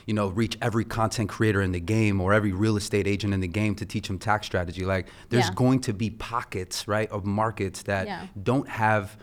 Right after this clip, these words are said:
Speaker 1: or they're not reaching those markets, right, either through Facebook or YouTube or Google. You know, they're not doing the right kind of, like, let's say, ads to, to, to reach that market and have them
Speaker 2: Yeah.
Speaker 1: understand the value that you're trying to share. So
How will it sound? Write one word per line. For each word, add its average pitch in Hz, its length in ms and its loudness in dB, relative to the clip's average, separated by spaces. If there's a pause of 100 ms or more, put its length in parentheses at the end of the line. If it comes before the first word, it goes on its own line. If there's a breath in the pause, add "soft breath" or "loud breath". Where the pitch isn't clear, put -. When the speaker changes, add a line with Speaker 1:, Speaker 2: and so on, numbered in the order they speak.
(140 loud breath)
Speaker 1:
or 120 100 2
they're 131 140 2
not 139 240 2
reaching 123 360 -2
those 98 240 0
markets, 92 420 -4
right, 110 160 2
either 104 180 2
through 98 160 -6
Facebook 120 460 -2
or 92 100 -2
YouTube 113 440 -2
or 92 100 -2
Google. 110 480 0 (260 loud breath)
You 110 80 -2
know, 107 80 2
they're 107 120 2
not 117 200 2
doing 117 200 2
the 101 80 0
right 104 180 0
kind 104 180 -2
of, 90 220 -4 (120)
like, 120 180 -2
let's 131 140 -2
say, 98 120 0
ads 113 440 2
to, 101 220 -4 (280)
to, 98 320 -2 (240)
to 107 100 -2
reach 104 280 -4
that 113 180 2
market 104 320 0
and 98 100 0
have 101 300 0
them 104 100 -2
Speaker 2:
Yeah. 101 40 0
Speaker 1:
understand 104 600 -2 (220 loud breath)
the 107 80 0
value 104 320 2
that 98 100 -6
you're 98 100 -6
trying 95 260 -4
to 90 60 -6
share. 117 260 0
So 101 220 -2